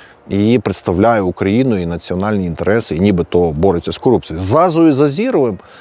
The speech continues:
ну, можна це ще якось прийняти, тому що Заза Зазіров, очевидно,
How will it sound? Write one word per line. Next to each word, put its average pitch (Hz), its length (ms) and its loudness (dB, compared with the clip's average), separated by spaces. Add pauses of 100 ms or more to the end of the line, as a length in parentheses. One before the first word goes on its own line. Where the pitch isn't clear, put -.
(520)
ну, 180 180 6
можна 170 560 6
це 123 120 -6
ще 135 120 -4
якось 127 260 -4
прийняти, 143 560 -2
тому 110 220 -2
що 110 160 0
Заза 131 260 2
Зазіров, 139 360 2
очевидно, 131 540 0